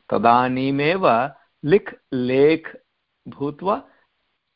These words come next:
अन्ततो गत्वा लेखति इति भवति। परन्तु वयं जानीमः लिख् धातोः लटि प्रथमपुरुष ऐकवचनरूपं लिखति अस्ति इति।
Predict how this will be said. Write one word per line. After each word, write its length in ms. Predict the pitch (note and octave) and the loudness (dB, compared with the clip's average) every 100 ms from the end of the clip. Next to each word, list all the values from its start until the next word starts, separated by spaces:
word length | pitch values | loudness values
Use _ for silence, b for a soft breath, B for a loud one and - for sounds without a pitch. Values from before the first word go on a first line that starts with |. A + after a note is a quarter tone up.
| _ | _
अन्ततो 480 | B2+ C3+ C3+ C3 C3+ | -4 -4 -2 -2 -2
गत्वा 360 | B2 B2 B2+ B2+ | -2 -6 -4 -2
लेखति 680 | A#2+ B2 C3 B2+ C3 A#2+ A#2 | 0 0 0 0 -4 -2 -2
इति 140 | G#2+ | -2
भवति। 400 | G2 - G2 G2+ | -6 -6 -4 -6
परन्तु 500 | - - A2+ C#3 D#3 | -4 0 2 4 4
वयं 260 | E3 F#3 G3+ | 4 2 2
जानीमः 680 | A3+ G#3 C3+ G#2 G2 G2+ G#2+ _ _ _ - | 0 0 -4 -10 -12 -12 -16 _ _ _ -6
लिख् 340 | C#3+ E3 - D#3 | -2 -2 -2 -10
धातोः 840 | A#2+ C3 C3+ C3+ C3 B2+ - C3 | -2 0 0 -2 -2 -4 -4 -6
लटि 340 | A#2+ A#2+ A#2+ C3+ | -4 -4 -4 -6
प्रथमपुरुष 760 | A#2+ B2+ C3 B2+ C3+ B2+ A#2+ | -4 -6 -4 -4 -2 -2 -2
ऐकवचनरूपं 1120 | B2+ B2 B2+ A#2+ B2 B2 B2 A2+ A#2+ - A#2+ | -4 -4 -4 -4 -6 -10 -10 -12 -6 -4 -2
लिखति 720 | A2+ A#2 A#2+ B2+ A2+ A2+ A2 A2 | -2 -2 0 2 2 0 -2 -4
अस्ति 440 | - - _ F#2 | -10 -12 _ -4
इति। 260 | F#2 - | -4 -6